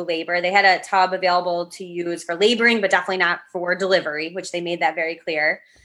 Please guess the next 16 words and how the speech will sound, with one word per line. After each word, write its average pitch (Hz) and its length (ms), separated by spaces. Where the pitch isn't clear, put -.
My 190 460
husband 226 340
got 202 120
in 196 60
the 196 60
tub 196 260
with 190 200
me 294 180
and 294 180
sat 190 300
behind 175 420
me 175 460
and 165 520
applied 175 400
hip 185 280
compressions. 180 720